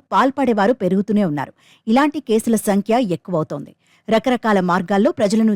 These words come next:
చీటింగ్ చేస్తూ ఆర్థిక నేరాలకు పాల్పడేవారి సంఖ్య అధికమవుతోంది. అంతేకాకుండా మాటలతో మోసాలు చేస్తూ అమాయకులను నిలువునా దోపిడీ చేస్తున్నారు. డాక్యుమెంట్ల ఫోర్జరీ, సాక్ష్యాల తారుమారు లాంటి నేరాలకు పాల్పడుతున్నారు. ఎలక్ట్రానిక్ రికార్డులను మార్చే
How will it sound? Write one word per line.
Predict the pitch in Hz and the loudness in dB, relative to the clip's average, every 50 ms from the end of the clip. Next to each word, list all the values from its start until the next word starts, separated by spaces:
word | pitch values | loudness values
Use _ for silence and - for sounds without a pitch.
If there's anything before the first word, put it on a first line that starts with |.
| - - | -2 -2
చీటింగ్ | 226 254 247 294 269 254 - | -2 -2 0 0 0 0 0
చేస్తూ | 190 180 185 - - 190 - - _ _ _ _ - 214 | -2 -4 -4 -4 -6 -6 -6 -8 _ _ _ _ -2 0
ఆర్థిక | 247 254 - - 254 - | 0 -2 -2 -4 -4 -2
నేరాలకు | 220 190 175 180 175 175 175 175 - 185 170 - | 0 0 2 2 2 2 0 0 -2 -4 -4 -2
పాల్పడేవారి | 180 185 214 214 - 214 208 196 190 185 185 180 - | -2 0 0 0 -2 -2 0 0 0 0 -2 -2 -2
సంఖ్య | 196 196 214 - 294 233 | -2 -2 -2 0 0 -2
అధికమవుతోంది. | 180 196 - 190 170 151 156 - 156 143 143 - - _ _ _ _ _ _ - | -2 -2 -4 -6 -6 -6 -8 -8 -10 -10 -12 -14 -20 _ _ _ _ _ _ -2
అంతేకాకుండా | 240 254 269 320 302 - 247 220 - - 233 247 302 240 220 180 | 0 0 0 0 -2 -4 -4 -4 -4 -2 -2 0 0 0 0 0
మాటలతో | 180 214 226 262 247 220 - 254 233 196 | 0 0 -2 -2 -4 -2 -2 -2 0 0
మోసాలు | 170 180 196 - 226 202 196 - - | 0 -2 -2 0 -2 -2 -2 -2 -4
చేస్తూ | 180 180 - - 196 156 - _ _ _ _ - | -4 -4 -4 -6 -8 -8 -8 _ _ _ _ -4
అమాయకులను | - 208 208 220 220 233 226 226 208 196 247 339 285 220 | 0 0 2 2 2 0 0 0 0 0 2 2 2 2
నిలువునా | 202 226 277 247 269 254 254 214 170 | 2 0 0 0 2 2 0 0 0
దోపిడీ | 185 185 185 - 202 190 - - | -2 -2 -2 0 -2 -2 -2 -2
చేస్తున్నారు. | 175 160 - - 175 165 143 - - _ _ _ _ - | -6 -6 -6 -8 -8 -8 -8 -10 -12 _ _ _ _ -2
డాక్యుమెంట్ల | 170 220 240 254 - 285 269 233 208 180 - 196 - - | 0 0 0 0 0 0 0 0 0 0 -2 -4 -2 -2
ఫోర్జరీ, | 196 196 175 - 214 226 339 - - - | -2 -2 0 0 0 0 -2 -2 -2 -2
సాక్ష్యాల | 254 233 247 - - - 254 226 208 | 0 0 -2 -2 -2 -2 0 0 0
తారుమారు | 196 - - - 202 233 240 226 214 196 185 190 185 | -2 -4 -2 -2 0 0 0 0 0 0 0 0 0
లాంటి | 175 180 175 175 170 | -2 -2 -4 -4 -4
నేరాలకు | 175 190 196 185 185 185 - 208 - - | -2 -2 0 0 -2 -2 -4 -6 -6 -4
పాల్పడుతున్నారు. | 233 226 226 - 185 151 - - 160 160 147 - - _ _ _ _ - - _ - | -2 -2 -2 -4 -8 -12 -10 -10 -8 -8 -8 -10 -12 _ _ _ _ -20 -20 _ -4
ఎలక్ట్రానిక్ | - 262 285 277 - 277 269 247 240 220 - 185 | 0 0 0 0 0 0 0 0 0 -2 -2 -4
రికార్డులను | 185 - - 208 196 180 196 196 190 175 | -4 -2 -2 -2 0 0 0 0 0 0
మార్చే | 165 180 - - - | 0 -2 -2 -4 -4